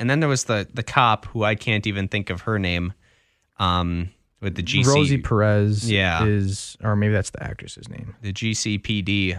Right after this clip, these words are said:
Speaker 1: I can't think of,
Speaker 2: Rosie
Speaker 1: um,
Speaker 2: Perez is the actress's name. The, the character's name is Renee Montoya.
Speaker 1: Yeah. So
Speaker 2: I, I think that you bring up another problem that I have with the, with the movie,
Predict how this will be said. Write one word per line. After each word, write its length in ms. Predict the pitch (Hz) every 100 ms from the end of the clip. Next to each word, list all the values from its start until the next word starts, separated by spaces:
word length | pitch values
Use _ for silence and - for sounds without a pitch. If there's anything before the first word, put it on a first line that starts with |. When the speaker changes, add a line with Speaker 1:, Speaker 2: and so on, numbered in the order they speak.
| 87 104
Speaker 1:
I 60 |
can't 240 | 95 107 101
think 180 | 101
of, 240 | 98 92 - 117
Speaker 2:
Rosie 180 | 143
Speaker 1:
um, 40 | 156
Speaker 2:
Perez 160 | 165
is 40 | 127
the 60 | 104
actress's 380 | 117 113 -
name. 300 | 113 107 107
The, 280 | 104 101 98
the 120 | 87 101
character's 340 | 123 117 110
name 200 | 107 104
is 420 | 95 90 92 - -
Renee 360 | 107 107 98 98
Montoya. 680 | 92 90 - 73 - - -
Speaker 1:
Yeah. 460 | 110 101 85 76 78 _ _ _ _ -
So 640 | - 123 110 104 104 101 -
Speaker 2:
I, 40 |
I 20 | 139
think 360 | 196 208 - -
that 280 | 139 139 -
you 120 | 127
bring 160 | 123 131
up 60 | 117
another 200 | 113 110
problem 520 | - - 104 101 107
that 100 | 104
I 80 | 104
have 180 | 110 107
with 120 | 110
the, 280 | - - 104
with 180 | 113
the 60 | -
movie, 380 | 107 107 113